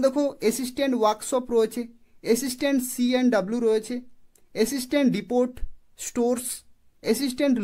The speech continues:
লোকোশেড, অ্যাসিস্ট্যান্ট অপারেশনস, অ্যাসিস্ট্যান্ট পয়েন্টম্যান,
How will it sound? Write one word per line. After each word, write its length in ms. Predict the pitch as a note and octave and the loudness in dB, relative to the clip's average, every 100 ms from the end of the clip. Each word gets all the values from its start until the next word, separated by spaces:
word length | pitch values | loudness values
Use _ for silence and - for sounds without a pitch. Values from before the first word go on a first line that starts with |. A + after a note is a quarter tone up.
| F#3+ | -2
লোকোশেড, 560 | G3 B3+ B3 A#3 A#3 A#3+ - - - - - | -2 -4 0 4 4 2 -18 -20 -20 -12 -2
অ্যাসিস্ট্যান্ট 500 | A#3+ C#4 B3+ C#4+ C#4 F#3 | 0 0 -2 -2 0 0
অপারেশনস, 580 | G#3 A#3 B3 B3+ B3+ B3 - - - - - - - | 2 0 0 0 0 0 -12 -18 -20 -20 -20 -20 -6
অ্যাসিস্ট্যান্ট 560 | G#3 C#4+ B3+ D4 C#4 B3+ - | -2 -2 -2 -2 -2 -2 0
পয়েন্টম্যান, 500 | G#3 A3+ A3+ A#3+ | 2 2 0 -2